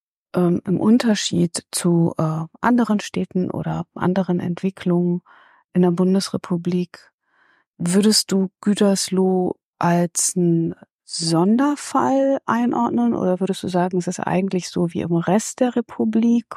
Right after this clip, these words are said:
oder zeigt sich das in deinen, äh, Untersuchungen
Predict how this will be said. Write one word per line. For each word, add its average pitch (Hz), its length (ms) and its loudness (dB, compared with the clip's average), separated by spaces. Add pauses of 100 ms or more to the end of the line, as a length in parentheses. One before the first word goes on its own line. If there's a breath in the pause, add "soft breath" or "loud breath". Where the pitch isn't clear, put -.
oder 185 320 0 (580 loud breath)
zeigt - 460 -2
sich - 200 -4
das 190 320 -2 (260)
in 180 640 0
deinen, 175 640 0
äh, 180 40 -6
Untersuchungen 175 1040 -2